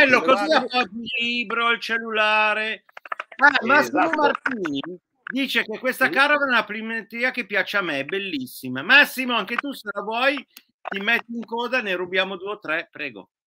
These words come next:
Speaker 2: Sì, beh, poi vi dico che, allora, da vedere è sicuramente bella, dal vivo è, è un altro pianeta ancora, ancora più bella ancora.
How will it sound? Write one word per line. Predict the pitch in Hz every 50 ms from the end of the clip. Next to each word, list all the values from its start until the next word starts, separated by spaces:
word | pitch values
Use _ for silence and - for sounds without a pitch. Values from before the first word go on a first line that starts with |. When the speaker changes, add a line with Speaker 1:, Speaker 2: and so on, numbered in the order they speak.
| _ _ _ _ _ _ _ _ _ _ _ _ _ _ _ _ _ _ _
Speaker 2:
Sì, | - 185 175 135 - _ _
beh, | - - 123 123 - _ _ _
poi | - 185 208 196
vi | 185 190 175 180
dico | 185 240 254 240 240 208
che, | 202 208 196 190
allora, | - 147 160 165 165 156 143 131 127 123 123
da | 131 156 160
vedere | 170 165 180 190 190 190 196
è | 190
sicuramente | - - 131 139 139 143 143 147 143 127 143 135
bella, | 131 113 - 110
dal | 110 127 135 135
vivo | 143 160 160 156 165 156 156 151
è, |
è | 135 131 120 110 113 113
un | 110 107 107 107
altro | 110 104 _ 113
pianeta | 104 _ 107 104 104 98 _ _ -
ancora, | 107 95 - 92 90 87
ancora | 87 87 - 123 110 -
più | - 107
bella | 98 95 101 98 -
ancora. | _ _ _ _ _